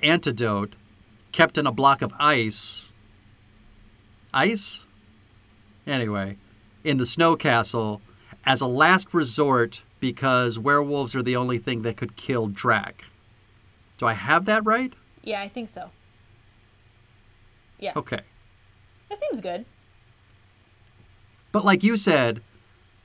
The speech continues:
Speaker 1: you said that the, the, the wives were extra. You know what it is? Everything in this movie is extra. <laughs> Fucking everything.
Speaker 2: That's a fucking fact.
Speaker 1: Right?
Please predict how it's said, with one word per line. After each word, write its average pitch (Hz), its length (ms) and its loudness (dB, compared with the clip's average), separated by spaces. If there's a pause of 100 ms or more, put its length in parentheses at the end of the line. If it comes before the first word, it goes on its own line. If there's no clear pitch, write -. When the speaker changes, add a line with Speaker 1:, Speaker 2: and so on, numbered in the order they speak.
(120)
Speaker 1:
you 180 140 6
said 165 260 2
that 143 120 -4
the, 120 360 2 (100)
the, 107 380 2 (100)
the 123 80 -2
wives 123 500 4
were 135 220 0
extra. 160 540 -2 (680)
You 147 80 -2
know 214 80 4
what 208 140 4
it 175 100 4
is? 202 320 0 (640)
Everything 165 640 4
in 113 100 -2
this 107 220 -4
movie 110 320 -2
is 101 160 -2
extra. - 460 -10 (140)
<laughs> 254 80 -10 (2250)
Fucking 196 840 -2 (120)
everything. 170 480 2
Speaker 2:
That's 107 260 -4
a - 60 -16
fucking 214 400 -14
fact. 156 380 -14 (1120)
Speaker 1:
Right? 185 400 2